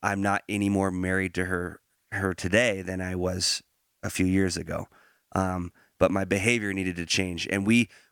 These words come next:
we, we would look at that example and say, "Absolutely,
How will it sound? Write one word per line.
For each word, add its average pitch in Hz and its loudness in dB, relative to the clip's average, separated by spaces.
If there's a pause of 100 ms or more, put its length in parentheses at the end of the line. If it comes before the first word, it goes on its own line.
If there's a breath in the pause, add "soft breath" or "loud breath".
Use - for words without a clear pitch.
we, 139 6
we 127 2
would 135 2
look 127 2
at 143 -2
that 120 0
example 107 -2
and 117 -4
say, 104 -4 (120)
"Absolutely, 135 -2